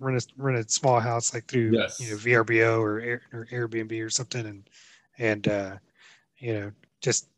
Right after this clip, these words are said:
Speaker 1: explore the area that we're in, and, you know, um, yeah, yeah. I had, actually had the kind of the experience you were talking about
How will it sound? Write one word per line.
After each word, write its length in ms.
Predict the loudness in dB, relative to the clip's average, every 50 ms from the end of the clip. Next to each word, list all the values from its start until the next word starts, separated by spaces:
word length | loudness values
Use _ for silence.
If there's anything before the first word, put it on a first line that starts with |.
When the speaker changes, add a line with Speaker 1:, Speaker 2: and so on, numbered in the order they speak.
| _ _ _ _ _ 0
Speaker 1:
explore 640 | 2 2 4 2 2 6 6 8 10 10 10 10 10
the 140 | 8 8 8
area 480 | 8 8 8 8 8 8 8 8 6 6
that 180 | 4 2 2
we're 200 | 2 2 4 4
in, 300 | 6 6 6 4 2 2
and, 260 | -2 -4 -8 -12 -14 -10 -4
you 320 | -2 0 0 0 0 -4 -6 _ _ _ _ -8
know, 60 | -6 -4
um, 360 | -4 -4 -4 -8 -12 -16 -20 _ _ _ _ _ _ _ _ _ _ _ _
yeah, 380 | 0 4 4 4 4 4 2 -2 -6 _ -20 -20 -20 -20 -20 -20 -6 _ 8
yeah. 260 | 10 10 10 12 10
I 80 | 10
had, 340 | 10 10 8 8 6 6 6 4
actually 380 | 4 4 4 4 4 4 4
had 300 | 6 6 6 6 6 4
the 160 | 2 -2 -4 -4 _ _ _ _
kind 200 | 4 6 8 8 8
of 80 | 8
the 100 | 6 4
experience 600 | 4 2 0 -4 -2 0 2 4 4 4 4 2
you 60 | 0
were 40 | -2 0
talking 320 | 4 4 4 4 4 0
about 220 | -2 0 -2 -2